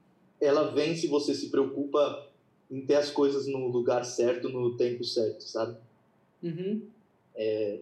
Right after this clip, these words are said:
Speaker 1: e, e isso é uma coisa que o Joel Quarrington fala bastante também, né? Que você não pratica técnica, você não pratica escala, você não pratica, você pratica movimento. E como um dançarino, alguma coisa, né?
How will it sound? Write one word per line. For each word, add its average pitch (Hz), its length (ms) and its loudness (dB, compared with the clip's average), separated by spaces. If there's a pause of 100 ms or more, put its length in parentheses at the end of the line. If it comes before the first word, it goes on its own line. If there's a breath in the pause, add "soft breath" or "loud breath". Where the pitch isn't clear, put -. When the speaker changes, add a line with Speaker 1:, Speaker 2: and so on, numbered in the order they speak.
Speaker 1:
e, 127 360 -2
e 139 40 -2
isso 139 140 -4
é 147 40 0
uma 151 100 0
coisa 156 180 0
que 160 100 2
o 117 480 6
Joel 139 380 4
Quarrington 117 640 0 (100)
fala 120 280 2
bastante 117 520 -2
também, 117 380 0
né? 117 220 -6 (560)
Que 120 460 4
você 123 320 2
não 139 260 0
pratica 135 560 0
técnica, 127 580 0
você 117 200 -2
não 123 120 -4
pratica 127 440 -2 (420)
escala, 117 500 -2
você 120 100 -10
não 117 100 -8
pratica, 120 260 -2
você - 60 -6
pratica 120 320 0
movimento. 139 640 0 (840 loud breath)
E 113 400 4
como 120 180 0
um 120 520 -2
dançarino, 120 580 2
alguma 110 220 -4
coisa, 110 280 2
né? 110 180 -6